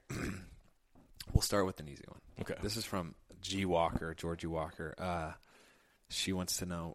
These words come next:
Speaker 1: um, what your favorite ice cream flavor is. <laughs> So
Speaker 2: Uh, it'd be, uh, some sort of double chocolate brownie or something like that. Chocolate. I mean, <laughs> chocolate, but fudge, fudge brownie. Yeah, fudge brownie.
Speaker 1: Okay. Great flavor. Um,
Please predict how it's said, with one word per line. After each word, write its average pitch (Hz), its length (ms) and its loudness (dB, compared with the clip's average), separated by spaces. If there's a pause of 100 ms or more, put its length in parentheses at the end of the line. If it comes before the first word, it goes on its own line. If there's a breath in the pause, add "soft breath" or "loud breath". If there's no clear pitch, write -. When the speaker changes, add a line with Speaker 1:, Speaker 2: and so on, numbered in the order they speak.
Speaker 1:
um, 80 320 -8
what - 160 -8
your - 80 -8
favorite - 300 -8
ice - 180 -8
cream - 160 -14
flavor - 400 -12
is. - 760 0 (140)
<laughs> - 140 -12
So - 160 -2 (320)
Speaker 2:
Uh, 90 340 10 (160)
it'd 90 140 -4
be, 98 340 8
uh, 85 300 8
some - 160 -2
sort 104 180 4
of 82 220 -2
double 92 180 8
chocolate 85 320 4
brownie 78 380 2
or 73 60 -2
something - 200 -2
like 73 120 -2
that. 71 240 -2 (140)
Chocolate. 78 520 2
I - 100 12
mean, - 280 12
<laughs> - 40 -2
chocolate, 151 380 12
but 92 160 8
fudge, 104 380 8
fudge 110 260 10
brownie. 82 340 6 (160)
Yeah, 78 120 0 (100)
fudge - 160 -6
brownie. 60 260 -6 (140)
Speaker 1:
Okay. 98 240 -2 (720 loud breath)
Great - 180 -6
flavor. 71 400 -8 (100)
Um, 104 500 2